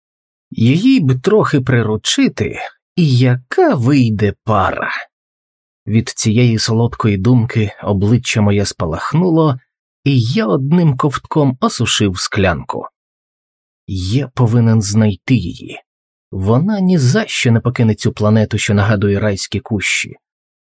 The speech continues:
Дівчина з її амбіціями піде тут просто до вершини.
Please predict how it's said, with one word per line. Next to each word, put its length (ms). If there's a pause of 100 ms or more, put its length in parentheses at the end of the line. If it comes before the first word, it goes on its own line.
(180)
Дівчина 680
з 160
її 260
амбіціями 1080 (120)
піде 280
тут 360
просто 460
до 140
вершини. 680